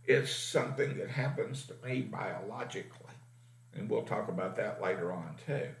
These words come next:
Uh, but there is strong evidence to make an argument that, uh, you know, uh,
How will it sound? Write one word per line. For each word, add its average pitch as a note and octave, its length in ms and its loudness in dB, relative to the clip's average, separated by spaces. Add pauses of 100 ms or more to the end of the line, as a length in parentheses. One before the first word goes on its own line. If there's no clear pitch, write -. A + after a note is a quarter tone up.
(380)
Uh, A2+ 380 4
but A2 160 2
there A#2 220 4
is G2 240 0
strong D3+ 760 0
evidence G#2 680 0
to - 80 -8
make G2+ 280 0
an E2+ 120 -6
argument G#2 680 0 (160)
that, - 260 2
uh, G2+ 280 2 (160)
you F#2+ 100 -4
know, F2 260 -2 (440)
uh, - 280 2